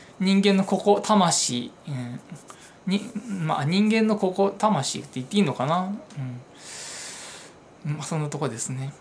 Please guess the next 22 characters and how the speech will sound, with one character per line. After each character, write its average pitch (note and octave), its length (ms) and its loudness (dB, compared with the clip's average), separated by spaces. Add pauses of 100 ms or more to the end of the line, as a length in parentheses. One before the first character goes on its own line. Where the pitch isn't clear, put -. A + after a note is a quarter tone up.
(260)
う - 20 -6
ん。 C3+ 180 -8 (1300)
ま F3+ 80 4
あ、 - 40 0
魂 B3 360 4
自 F3 160 -2
体 D3+ 180 4
は C#3 100 2
父 E3+ 300 0
な D#3 80 2
る C3+ 100 0
神 C#3+ 220 2
っ - 40 -2
て - 100 -16
言 B2+ 100 -6
っ - 40 -14
て C3 140 -2
る B2 100 -2
か B2+ 120 -2
ら、 A#2+ 100 0
う A#2+ 140 -4
ん。 - 20 -10